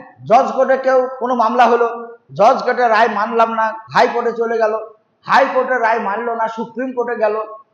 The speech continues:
সুপ্রিম কোর্টে যা রায় হবে তা হবে। এই রকম কালেক্টরের যে সিদ্ধান্ত, সেটাই চূড়ান্ত, ওর উপরে কোনো আপিল চলবে না। কোর্টে যাবে, হাইকোর্টে যাবে, কোনো জায়গায় চলবে না। উনি যে সিদ্ধান্ত নেবেন,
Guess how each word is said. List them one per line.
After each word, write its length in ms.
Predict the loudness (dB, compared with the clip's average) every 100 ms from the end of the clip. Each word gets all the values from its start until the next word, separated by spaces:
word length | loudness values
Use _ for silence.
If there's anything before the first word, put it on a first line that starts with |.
| _
সুপ্রিম 460 | -8 -8 -6 -6 -2
কোর্টে 220 | -2 0
যা 200 | 2 2
রায় 200 | 2 2
হবে 220 | 0 -2
তা 180 | 0 2
হবে। 300 | 2 0 -2 -8 -18 _ 0
এই 160 | 2 4
রকম 240 | 2 2 0
কালেক্টরের 680 | 2 2 2 0 0 2 2
যে 120 | 2 0
সিদ্ধান্ত, 600 | -2 -6 -2 -2 0 0 2 0 -6 -16 _
সেটাই 380 | 2 4 6 4 2
চূড়ান্ত, 420 | 4 4 4 -2 -6 -6 -12 _ _ -2
ওর 200 | 6 6
উপরে 360 | 6 4 4 4
কোনো 220 | 2 -2 0
আপিল 320 | -2 -2 -4 -6
চলবে 280 | -6 -4 -6
না। 120 | -8 -10 -18 _ _ _ _ _
কোর্টে 240 | -2 2 4
যাবে, 240 | 4 4 0 -4 -10 -8 0
হাইকোর্টে 380 | 0 2 2
যাবে, 220 | 4 2 2
কোনো 280 | -2 0 4
জায়গায় 300 | 4 4 2
চলবে 320 | 0 -2 -4
না। 100 | -6
উনি 200 | -6 -2
যে 120 | 0 0
সিদ্ধান্ত 440 | -2 -2 -4 -2
নেবেন, 360 | -4 -4 -2